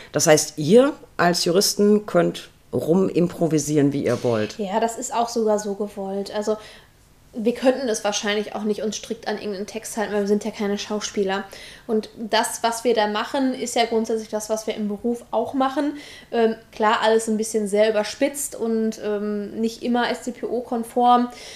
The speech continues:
Speaker 2: Aber grundsätzlich reden wir, wir ja in der Hauptverhandlung auch frei und kommunizieren mit den anderen Verfahrensbeteiligten oder kommunizieren mit, mit, mit Zeugen. So, und da, das machen wir ja da auch nicht anders.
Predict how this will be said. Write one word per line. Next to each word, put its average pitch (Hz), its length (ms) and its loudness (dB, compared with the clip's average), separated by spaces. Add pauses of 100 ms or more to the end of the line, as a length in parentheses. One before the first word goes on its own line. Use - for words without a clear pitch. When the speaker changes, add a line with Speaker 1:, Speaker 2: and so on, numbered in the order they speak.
(800)
Speaker 2:
Aber 226 180 6
grundsätzlich 240 580 2
reden 240 340 0
wir, 226 360 4
wir 226 180 2
ja 220 100 6
in 202 60 -2
der 214 120 -2
Hauptverhandlung 226 500 -2
auch 226 200 2
frei 208 360 2
und 220 100 -4
kommunizieren 220 680 0
mit 226 100 0
den 226 140 -6
anderen 208 240 -4
Verfahrensbeteiligten 214 1040 -4
oder 202 140 -2
kommunizieren 214 720 -2
mit, 208 140 -6
mit, 208 220 -6
mit 208 200 -2
Zeugen. 233 460 4 (400)
So, 220 120 -2
und 214 40 2
da, 208 180 4 (120)
das 220 180 0
machen 254 200 -2
wir 214 120 6
ja 208 140 4
da 214 240 4
auch - 120 -8
nicht - 200 -6
anders. 240 440 2